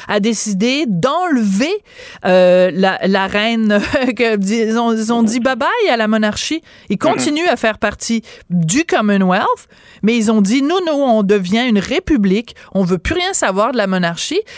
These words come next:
Speaker 1: Donc, euh, qu'est-ce qui nous empêcherait, même nous, même, je te parle même pas de l'indépendance du Québec, mais comme le Canada pourrait très bien suivre le chemin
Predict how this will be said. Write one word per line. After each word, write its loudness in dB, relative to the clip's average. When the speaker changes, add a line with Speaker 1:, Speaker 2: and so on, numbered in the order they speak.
Speaker 1:
Donc, -2
euh, 4
qu'est-ce -4
qui 0
nous 2
empêcherait, -2
même 0
nous, 0
même, 0
je -10
te 0
parle -2
même 0
pas -2
de -4
l'indépendance -2
du -12
Québec, -4
mais -4
comme -4
le 2
Canada 0
pourrait -2
très 0
bien -2
suivre 0
le 2
chemin 0